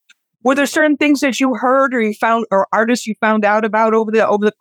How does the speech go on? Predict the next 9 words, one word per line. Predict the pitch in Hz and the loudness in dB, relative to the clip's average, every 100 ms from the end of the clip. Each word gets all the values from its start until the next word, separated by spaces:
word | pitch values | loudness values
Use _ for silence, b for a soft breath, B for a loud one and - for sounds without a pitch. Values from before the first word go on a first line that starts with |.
| _ _ | _ _
course | 220 214 | -2 -2
of | 208 | -2
this | 208 | -2
last | 202 202 208 220 | 0 -2 -2 0
year | 214 | 0
and | 202 | 2
all | 196 | 0
these | 202 196 | 0 -4
celebrations | - 202 180 196 214 208 202 196 | -2 -2 0 0 0 0 0 0